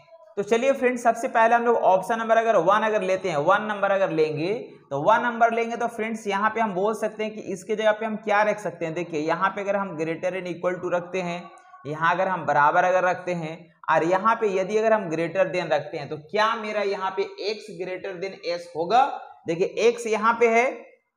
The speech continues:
एक्स यहाँ पे है और एस हमको यहाँ पे है, तो हम बोलेंगे फ्रेंड्स यहाँ पे क्या हो जाएगा, एक्स जो है वो greater and equal to हो जाएगा, क्योंकि इन दोनों में ये sin आएगा और इन दोनों फिर यही sin आएगा।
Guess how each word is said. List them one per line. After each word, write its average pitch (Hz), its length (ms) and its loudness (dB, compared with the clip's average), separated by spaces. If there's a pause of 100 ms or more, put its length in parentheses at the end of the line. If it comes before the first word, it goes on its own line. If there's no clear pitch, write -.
एक्स 220 280 -2
यहाँ 214 260 2
पे 233 140 2
है 240 80 6
और 233 260 4
एस 214 240 -2
हमको 214 260 -2
यहाँ 185 280 4
पे 165 140 -2
है, 110 160 -6 (340)
तो 143 60 0
हम 185 200 2
बोलेंगे 226 380 2
फ्रेंड्स 220 360 -4
यहाँ 196 200 0
पे 220 140 -2
क्या 220 180 2
हो 220 100 4
जाएगा, 220 180 0
एक्स 240 480 0
जो 220 120 4
है 226 80 6
वो 233 200 6
greater 202 480 2
and 247 260 2
equal 233 360 0
to 226 140 -2
हो 190 120 4
जाएगा, 156 260 2
क्योंकि 190 220 -4 (200)
इन 240 160 -2
दोनों 226 240 -4
में 220 80 -4
ये 214 180 2
sin 220 280 -2
आएगा 220 220 0
और 226 80 2
इन 208 300 -6
दोनों 214 200 -6
फिर 220 200 -8
यही 202 220 2
sin 160 240 -2
आएगा। 101 280 -10